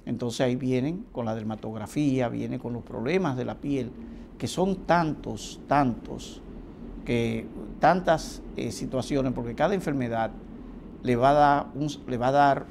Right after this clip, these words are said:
un síntoma diferente en la piel.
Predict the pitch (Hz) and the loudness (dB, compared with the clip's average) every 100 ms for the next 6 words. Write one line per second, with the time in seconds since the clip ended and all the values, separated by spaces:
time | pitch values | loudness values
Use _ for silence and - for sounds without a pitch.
0 | - 165 - 196 170 127 107 92 - - | -4 -4 -2 0 0 0 -4 -8 -12 -16
1 | - - - - 127 175 185 165 160 147 | -16 -16 -16 -8 0 0 4 6 8 6
2 | 110 110 110 - - - - - - - | 4 -2 -10 -12 -18 -18 -18 -18 -8 0
3 | 131 113 - - - | 2 2 -2 -10 -12